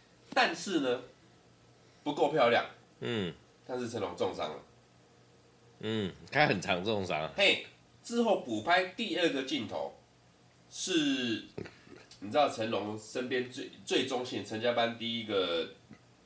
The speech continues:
Speaker 1: 成龙身边的人就是那个大嘴。
Speaker 2: 嗯。
Speaker 1: 大嘴去替成龙跳了第二次。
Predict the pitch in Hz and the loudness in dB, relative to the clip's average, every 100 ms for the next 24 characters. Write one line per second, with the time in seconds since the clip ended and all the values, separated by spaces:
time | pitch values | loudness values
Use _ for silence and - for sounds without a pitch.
0 | - - - - 117 107 107 113 110 80 | -20 -20 -20 -12 -6 -4 0 0 0 -2
1 | 80 98 104 92 98 95 78 - - - | -4 -8 -4 -2 -2 -2 -4 -4 -10 -2
2 | - - - - - - - - - - | 2 2 2 -10 -12 -20 -20 -20 -20 -12
3 | - 127 101 80 - - _ - - _ | -4 -2 -2 -6 -12 -20 _ -20 -20 _
4 | - - - - - - - - - - | -20 -20 -20 -10 0 2 0 -6 -10 -20
5 | - - - - 139 - 151 107 - 101 | -20 -20 -12 -4 -4 -2 -4 -4 -2 -2
6 | 101 90 - 135 120 110 98 90 87 - | -2 -6 0 2 2 -2 -4 -4 -8 -12